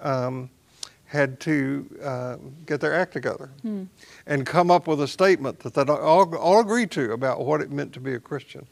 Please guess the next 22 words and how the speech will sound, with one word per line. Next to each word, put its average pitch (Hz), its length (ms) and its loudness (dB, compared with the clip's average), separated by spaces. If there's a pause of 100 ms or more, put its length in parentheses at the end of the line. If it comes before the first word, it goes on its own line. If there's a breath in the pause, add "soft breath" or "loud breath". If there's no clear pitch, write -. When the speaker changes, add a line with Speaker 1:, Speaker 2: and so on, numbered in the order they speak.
(500 loud breath)
Speaker 1:
And 127 220 -6
that's 143 320 0
what 143 180 -4
gave 127 300 -4
birth 131 340 -2
over 127 300 -2
a 120 200 -6 (540)
several 147 400 -2
year 131 160 -4
period 123 340 -8
of 123 100 -12
time 143 380 -6
to 127 360 -8
what 127 220 -6
we 127 120 -6
call 123 400 -4 (320 loud breath)
the 143 100 -8
Nicene 127 520 -4
Creed. 175 500 -6 (2500 loud breath)
Christians 170 520 2
had 139 300 0
to, 131 100 -8